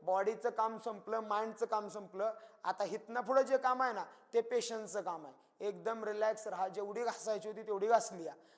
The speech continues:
आता नव्वद मिनिटामध्ये ज्या पोराचं टाइम मॅनेजमेंट परफेक्ट, ज्या पोराचा सेल्फ कॉन्फिडन्स परफेक्ट, तो पोरगा बघा इथं जागा मारतो. मग तो सहा महिन्याचा अभ्यासवाला पोरगा दोन वर्षाच्या पोराला मागं कुठं टाकतोय,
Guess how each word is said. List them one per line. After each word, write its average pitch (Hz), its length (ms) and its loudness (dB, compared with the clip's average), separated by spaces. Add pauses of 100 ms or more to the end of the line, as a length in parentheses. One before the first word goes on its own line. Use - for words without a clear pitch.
(120)
आता 190 220 0
नव्वद 220 380 2
मिनिटामध्ये 226 580 -2
ज्या 220 200 4
पोराचं 208 480 0
टाइम 208 220 -4
मॅनेजमेंट 196 440 -6
परफेक्ट, 220 540 -4 (500)
ज्या 202 160 2
पोराचा 208 400 0
सेल्फ 233 360 -4
कॉन्फिडन्स 220 460 0
परफेक्ट, 240 500 -2 (440)
तो 214 80 0
पोरगा 208 320 0
बघा 190 220 0
इथं 196 200 -4
जागा 185 300 0
मारतो. 208 460 2 (240)
मग 196 180 -2
तो 226 80 0
सहा 214 280 0
महिन्याचा 233 360 0
अभ्यासवाला 233 460 2
पोरगा 226 300 2
दोन 226 180 2
वर्षाच्या 226 380 -4
पोराला 226 280 0
मागं 226 320 -2
कुठं 254 200 -4
टाकतोय, 220 400 0